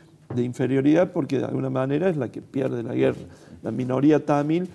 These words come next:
pretendía crear en aproximadamente un tercio de la isla, unos veinte mil kilómetros cuadrados, una república independiente separada del resto,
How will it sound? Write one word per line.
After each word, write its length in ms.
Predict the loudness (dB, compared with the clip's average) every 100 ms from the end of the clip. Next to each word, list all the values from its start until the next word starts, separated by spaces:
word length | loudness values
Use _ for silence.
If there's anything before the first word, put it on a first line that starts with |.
| -18 -20 -20 -16 -14 -8
pretendía 720 | 0 0 2 2 2 2 2
crear 420 | -2 0 4 2
en 180 | 2 -2
aproximadamente 960 | -6 -6 -10 -8 -4 0 2 0 0 -2
un 160 | -2 2
tercio 420 | 2 2 0 -2
de 80 | 0
la 100 | 0
isla, 280 | 0 -4
unos 260 | -6 -6 -6
veinte 320 | -4 -4 -4
mil 240 | -4 -4 -4
kilómetros 560 | -6 -4 -4 -6 -10
cuadrados, 680 | -4 0 2 0 0 -4 -14 -20 -20 _ _ _ _ _ _ _ -2
una 240 | 2 4
república 600 | 4 2 2 0 0 -2
independiente 800 | -4 -4 -4 -2 0 -2 -2 -6 -6 -20 -14
separada 680 | -6 -2 2 4 6 4 2
del 160 | -2
resto, 320 | -8 -10 -14